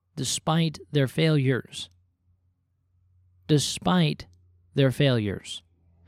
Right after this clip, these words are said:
Number three, they need a place of safety rather than resistance. They need a place of safety rather than resistance.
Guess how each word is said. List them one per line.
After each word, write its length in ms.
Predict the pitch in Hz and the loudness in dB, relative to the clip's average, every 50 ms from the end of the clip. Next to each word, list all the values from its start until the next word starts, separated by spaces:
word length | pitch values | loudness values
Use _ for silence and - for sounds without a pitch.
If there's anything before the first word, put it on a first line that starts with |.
| - - - - | -20 -20 -12 -4
Number 240 | - 160 151 143 135 | 0 2 4 4 2
three, 420 | - - 156 165 170 156 139 131 131 | 2 2 0 2 4 4 4 2 2
they 180 | 135 135 135 | 2 2 0
need 220 | 135 135 135 139 131 | 2 0 0 0 0
a 60 | 120 | -2
place 340 | - - 135 139 131 - - | -2 -4 -4 -4 -4 -4 -4
of 100 | 123 - | -6 -6
safety 440 | - - 135 127 113 - - 117 | -2 -2 -2 -2 -2 -4 -4 -2
rather 280 | 110 113 113 117 110 117 | 2 2 2 2 0 -2
than 220 | 110 104 110 104 | -2 -2 -2 -2
resistance. 720 | 107 107 101 104 110 101 - - 113 - - - - - - _ _ _ _ _ _ _ _ _ _ _ _ _ _ _ _ _ _ _ _ _ _ _ _ _ _ _ _ _ _ _ _ _ _ _ _ _ _ _ _ _ _ _ _ _ _ _ _ _ _ - | -2 -2 -2 -4 -6 -8 -8 -8 -10 -12 -12 -12 -14 -14 -14 _ _ _ _ _ _ _ _ _ _ _ _ _ _ _ _ _ _ _ _ _ _ _ _ _ _ _ _ _ _ _ _ _ _ _ _ _ _ _ _ _ _ _ _ _ _ _ _ _ _ -4
They 400 | 156 143 147 147 151 156 156 156 | 2 4 6 6 6 6 4 2
need 400 | 156 151 156 156 151 151 156 151 | 2 2 2 2 2 4 4 6
a 120 | 151 143 | 4 4
place 420 | 131 - - 135 139 135 120 - - | 2 2 0 0 0 0 0 -2 -2
of 160 | 120 113 104 | -4 -4 -4
safety 880 | - - - - - 156 147 127 - - - 117 107 107 110 120 131 - _ _ _ _ _ _ _ _ _ _ _ _ _ _ _ _ | -6 -6 -6 -4 -2 -4 -4 -4 -6 -6 -4 -4 -4 -4 -4 -6 -10 -12 _ _ _ _ _ _ _ _ _ _ _ _ _ _ _ _
rather 460 | - 117 117 123 123 127 127 123 127 120 | -6 0 2 2 2 2 2 2 2 2
than 180 | 113 117 110 | 2 0 -2
resistance. 800 | 110 113 120 117 135 131 113 - - 120 110 110 110 - - - | 0 -2 0 0 0 -2 -2 -2 -4 -6 -6 -6 -8 -12 -12 -14